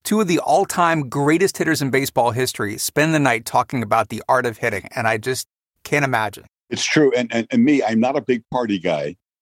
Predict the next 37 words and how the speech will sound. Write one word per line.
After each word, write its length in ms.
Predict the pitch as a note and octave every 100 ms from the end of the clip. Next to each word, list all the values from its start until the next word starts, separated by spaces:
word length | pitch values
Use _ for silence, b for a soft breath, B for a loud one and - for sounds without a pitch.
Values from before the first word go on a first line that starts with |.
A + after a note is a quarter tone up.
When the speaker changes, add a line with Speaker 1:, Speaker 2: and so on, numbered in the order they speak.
| -
Speaker 2:
And 500 | G#2+ G2 F#2+ F#2+ F2
fortunately, 600 | - A#2+ A#2 A2 G2 F#2+
Larry 360 | F#2 G2 G2 F2+
said, 240 | G#2+ F#2
"Hey, 100 | B2
we're 160 | G2+ G2 - G2+ - -
gonna 160 | G#2
have 100 | G2+ -
some 120 | -
people 260 | A#2 A2 G2+
over 240 | F2 F#2 B B B
at 120 | -
the 40 | F#2
house 280 | A2+ G#2+
in 80 | G2
La 80 | E2+
Jolla." 300 | F2+ G#2+ D#2+ _ b b b b -
And 360 | G2 F#2+ F2+ -
I 140 | -
went 260 | E3 A2+ A2+
for 100 | -
the 60 | F2+
house 520 | F#2+ G2 D#2+ - - - -
<laughs> 400 | - _ - -
because 400 | - - - -
I 120 | F3 -
was 160 | F#3+ -
told 380 | D#4+ G#3 D#3 - E3 D3+ D3+
by 100 | C#3+
other 260 | C#3 D#3 D#3
people 300 | C3 A#2+ A#2+
that 140 | A2
it's 160 | G#2 G2
right 260 | A2+ D3 D3+
on 140 | C#3
the 140 | A#2+ A#2
ocean, 420 | B2+ - F2